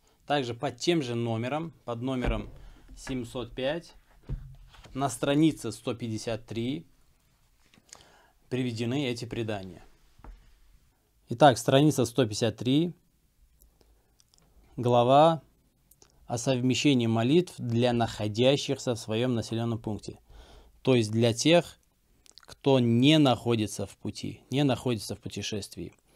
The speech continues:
Итак, передается от Ибн Аббаса, сказавшего: «Посланник Аллаха, саллаллаху алейхи ва алейхи вассалям, исполнял после полуденную и предвечернюю молитвы вместе,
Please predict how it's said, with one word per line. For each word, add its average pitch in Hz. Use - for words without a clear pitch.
Итак, 120
передается 135
от 107
Ибн 110
Аббаса, 143
сказавшего: 117
«Посланник 127
Аллаха, 156
саллаллаху 123
алейхи 110
ва 110
алейхи 107
вассалям, 160
исполнял 135
после 127
полуденную 117
и 123
предвечернюю 120
молитвы 147
вместе, 120